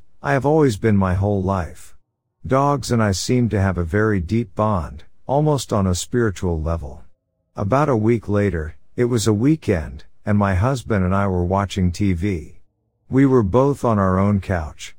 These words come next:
Mine was the large sofa, so I was stretched out under a blanket. Almost without any thinking,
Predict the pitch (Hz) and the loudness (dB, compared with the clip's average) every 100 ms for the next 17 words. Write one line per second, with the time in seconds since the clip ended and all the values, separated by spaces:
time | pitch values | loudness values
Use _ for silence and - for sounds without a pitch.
0 | - 101 107 117 131 120 101 90 95 92 | -10 -2 2 2 2 0 0 0 -2 0
1 | 107 110 - - 117 101 78 71 - - | 0 -2 -4 -2 -2 -2 -8 -10 -14 -18
2 | - - 120 123 117 104 - 165 170 - | -8 0 2 2 0 -2 -4 -4 -4 -4
3 | 127 113 104 98 90 87 82 98 101 90 | -2 0 2 0 2 0 0 0 0 -2
4 | 73 - - _ _ _ - 139 147 131 | -10 -16 -20 _ _ _ -2 0 2 2
5 | 113 - 104 113 110 107 92 85 107 101 | 0 -2 0 2 2 2 0 0 0 -2
6 | 85 76 78 | -2 -8 -10